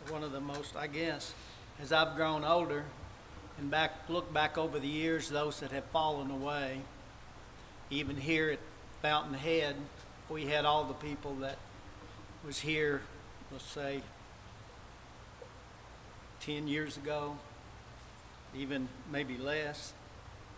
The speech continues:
a building we'd probably have to build on. And I don't know always what, uh, but we said we'd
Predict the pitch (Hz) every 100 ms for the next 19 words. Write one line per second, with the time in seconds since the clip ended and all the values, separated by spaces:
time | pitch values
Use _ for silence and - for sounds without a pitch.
0 | - - - - - - - - - -
1 | - - 135 143 175 151 143 139 139 131
2 | 143 147 127 143 - - 151 135 143 156
3 | 131 139 143 - - - - - - -
4 | - - - - - - - - 143 156
5 | 160 156 170 165 156 135 - - - -
6 | 147 139 143 131 139 143 139 - - 123
7 | 120 - - - - - - - - -
8 | - - - - 135 160 165 180 190 165
9 | 160